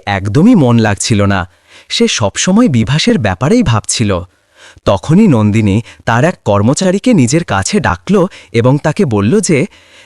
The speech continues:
"যে গেটের বাইরে কুলফি বিক্রি করছে, তাকে একটু ডেকে নিয়ে এসো,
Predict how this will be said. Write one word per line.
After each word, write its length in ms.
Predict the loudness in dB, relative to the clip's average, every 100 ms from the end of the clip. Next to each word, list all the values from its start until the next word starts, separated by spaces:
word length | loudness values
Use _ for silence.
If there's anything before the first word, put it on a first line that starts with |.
| -10
"যে 220 | -2 0
গেটের 380 | 0 0 0 0
বাইরে 300 | 0 0 0
কুলফি 420 | 0 -2 0 -2
বিক্রি 300 | -2 0 -2
করছে, 440 | 0 -2 -2 -4 -4 -12 _
তাকে 300 | -6 0 -2
একটু 220 | 0 -2
ডেকে 320 | 0 0 2
নিয়ে 180 | 2 2
এসো, 300 | 0 -2 -4